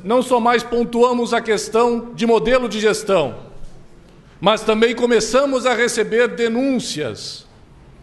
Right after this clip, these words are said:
sobre problemas comportamentais,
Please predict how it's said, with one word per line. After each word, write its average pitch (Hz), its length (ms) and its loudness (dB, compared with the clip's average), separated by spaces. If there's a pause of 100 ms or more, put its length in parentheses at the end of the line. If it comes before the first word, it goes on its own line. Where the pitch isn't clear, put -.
(320)
sobre 202 600 2 (1000)
problemas 208 1400 0 (260)
comportamentais, 208 1700 0